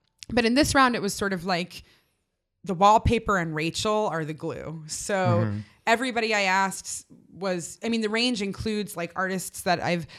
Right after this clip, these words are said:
Speaker 1: admired and had sort of distant contact with, which would include, like, Michelle Handelman or Leela Dare, who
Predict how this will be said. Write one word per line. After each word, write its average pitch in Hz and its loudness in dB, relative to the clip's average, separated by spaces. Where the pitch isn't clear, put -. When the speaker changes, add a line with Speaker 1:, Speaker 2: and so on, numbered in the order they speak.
Speaker 1:
admired 170 4
and 190 6
had 160 2
sort 170 -2
of 147 -6
distant 143 -4
contact 190 -6
with, 262 2
which - -10
would 160 -8
include, 156 -6
like, 151 -10
Michelle 156 -2
Handelman 151 -4
or 139 -4
Leela 175 0
Dare, 156 2
who 151 -4